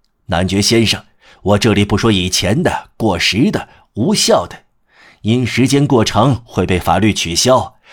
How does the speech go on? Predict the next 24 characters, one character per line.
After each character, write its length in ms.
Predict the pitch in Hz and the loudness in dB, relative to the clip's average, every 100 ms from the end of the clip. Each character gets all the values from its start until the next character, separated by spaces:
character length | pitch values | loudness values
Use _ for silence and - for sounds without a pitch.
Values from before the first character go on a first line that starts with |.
| - | -18
或 240 | - 110 101 | -2 0 2
在 120 | 98 | 2
天 240 | - 120 | 2 0
主 120 | 107 | 2
面 160 | 107 107 | 2 0
前 180 | 110 127 | 0 0
忏 280 | - 135 101 | 2 0 0
悔 180 | - 98 | -2 -2
会 180 | 143 | 0
被 100 | 123 | 2
抹 260 | 113 98 101 | 2 2 0
去 180 | - 247 | 0 -2
的 80 | 107 | -2
事 180 | - | -2
实。 300 | 82 - - _ _ _ _ | -4 -6 -8 _ _ _ _
我 260 | - 85 - | -4 -4 -4
说 280 | - 120 170 | -4 0 0
的 180 | - - _ - | -2 -12 _ -2
是 160 | - | 0
最 260 | 151 233 147 | 2 2 2
近 240 | - 262 | 2 0
的 100 | 90 | 0
事 240 | 85 - 82 | -2 -2 -2
实， 340 | - 80 110 | -4 -2 -6